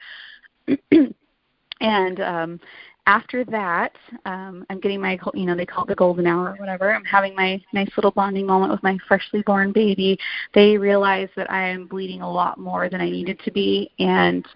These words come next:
um, that I would probably have to go to the O R to be repaired because I had some significant lacerations, and they were internal. I had none on the external portion, which was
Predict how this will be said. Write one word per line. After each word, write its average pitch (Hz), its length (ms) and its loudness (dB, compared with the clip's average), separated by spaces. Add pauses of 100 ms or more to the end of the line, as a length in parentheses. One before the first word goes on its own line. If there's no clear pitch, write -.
(520)
um, 185 340 2
that 185 140 8
I 185 100 4
would 185 140 0
probably 196 420 0
have 196 260 0
to 202 80 -8
go 180 120 2
to 180 80 0
the 180 120 -2
O 175 140 -2
R 175 400 0 (160)
to - 60 -12
be 180 180 -6
repaired 170 560 -2
because 165 260 -10
I 170 60 -8
had 175 260 -6
some 175 140 -8 (220)
significant 175 560 -4
lacerations, 175 800 0
and 175 100 4
they 175 80 4
were 170 120 6
internal. 233 720 2 (560)
I 175 40 -2
had 180 180 4
none 185 380 2
on 196 160 -2
the 190 180 -4
external 214 500 -2
portion, 214 520 -2
which 180 140 -4
was 185 120 -2